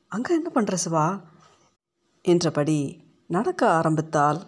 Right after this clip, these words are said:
மீரா. ஒரு கம்பெனியில் டி ஜி எம் ப்ராஜெக்ட் சப்போர்ட்.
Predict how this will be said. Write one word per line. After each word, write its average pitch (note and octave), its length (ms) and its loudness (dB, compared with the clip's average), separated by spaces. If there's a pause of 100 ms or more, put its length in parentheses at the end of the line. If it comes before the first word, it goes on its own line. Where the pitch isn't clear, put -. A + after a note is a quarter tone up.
(240)
மீரா. E3+ 440 -2 (920)
ஒரு D#3+ 180 -2
கம்பெனியில் D#3+ 920 0 (260)
டி G#3+ 220 2
ஜி D4+ 180 -2
எம் E3 200 0
ப்ராஜெக்ட் - 520 -2
சப்போர்ட். - 280 -10